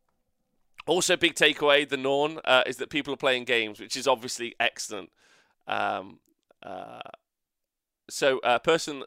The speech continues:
that took second at my event plays first ever games of anything tabletop ever, uh, which is really great, Tristan. I'm really happy about that. Archeon, the Three-Eyed King, thank you, uh, uh, for subscribing. Finally,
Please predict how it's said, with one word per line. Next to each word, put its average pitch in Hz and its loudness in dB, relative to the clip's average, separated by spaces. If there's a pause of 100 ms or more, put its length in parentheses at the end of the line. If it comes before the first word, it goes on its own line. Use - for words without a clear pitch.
that 113 -2
took - -10
second 151 -6
at - -8
my 131 2
event 120 -2
plays 120 -8
first 127 -4
ever 113 -2 (240)
games 117 -8
of 107 -14
anything 123 -4
tabletop 107 -6
ever, 104 -4 (340)
uh, 107 0
which 95 -10
is 107 -12
really 101 -8
great, - -8
Tristan. 104 -12
I'm 101 -12
really 107 -8
happy 101 -10
about 101 -6
that. 107 -6 (400)
Archeon, 131 2
the 123 -4
Three-Eyed 113 -2
King, 110 -10
thank 110 -8
you, 104 -10
uh, 101 -6 (380)
uh, 98 -4
for - -16
subscribing. 135 -2
Finally, 214 4